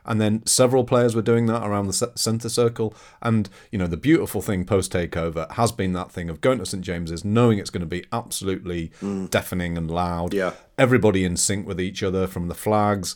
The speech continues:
Speaker 1: to the noise to the team, all that kind of thing, helping each other get through difficult days just wasn't there. So, I mean, I really hope that that was just a one-off and a one-off that we can sort of completely understand and explain.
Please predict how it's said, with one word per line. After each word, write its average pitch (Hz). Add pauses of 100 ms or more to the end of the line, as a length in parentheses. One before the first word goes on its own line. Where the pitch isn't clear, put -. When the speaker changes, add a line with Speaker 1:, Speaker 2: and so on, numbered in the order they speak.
(300)
Speaker 1:
to -
the 85
noise 98
to -
the 85
team, 101
all 120
that 104
kind 92
of 85
thing, 92
helping 120
each 110
other 92
get 101
through 107
difficult 98
days 104 (340)
just 101
wasn't 98
there. 80 (320)
So, 104
I 110
mean, 110
I 113
really 120
hope 110
that 95
that 101
was 95
just -
a 98
one-off 90
and 92
a 90
one-off 92
that -
we 90
can 87
sort -
of 82 (360)
completely 92
understand 87
and 80
explain. 80